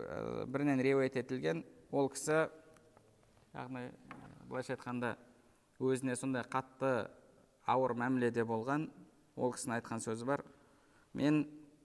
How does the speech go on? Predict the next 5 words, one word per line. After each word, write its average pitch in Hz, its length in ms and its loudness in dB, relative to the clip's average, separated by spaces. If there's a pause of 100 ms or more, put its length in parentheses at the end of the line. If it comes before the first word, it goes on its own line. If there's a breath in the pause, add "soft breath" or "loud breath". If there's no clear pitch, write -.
(1000 soft breath)
мешітте 139 800 0 (160)
бірінші 135 480 0
сапта 135 420 -4
тұрып 135 380 -2 (800)
оқыған 127 640 -2